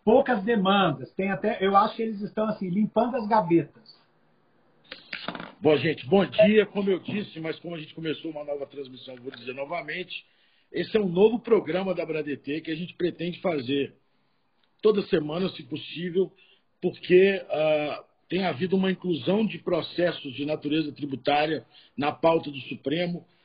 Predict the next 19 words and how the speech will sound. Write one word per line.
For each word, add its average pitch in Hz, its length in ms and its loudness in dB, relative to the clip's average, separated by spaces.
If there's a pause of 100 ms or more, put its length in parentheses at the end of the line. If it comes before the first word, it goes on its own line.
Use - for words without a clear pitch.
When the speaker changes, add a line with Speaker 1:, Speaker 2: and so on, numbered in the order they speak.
(100)
Speaker 2:
é, 131 240 -2
muito 170 260 -6
grande, 180 440 4
ou - 60 -4
seja, 120 360 -6 (180)
vários 185 460 2
e 165 40 -8
vários 160 420 0
assuntos 160 440 -10 (480)
estão 196 340 -6
sendo 185 260 -6
colocados, 147 600 -2
não 226 200 0
somente 175 500 -2
na 151 180 -4
presencial 135 840 -2 (380)
por 147 120 -8
videoconferência, 147 960 -2
mas 190 460 2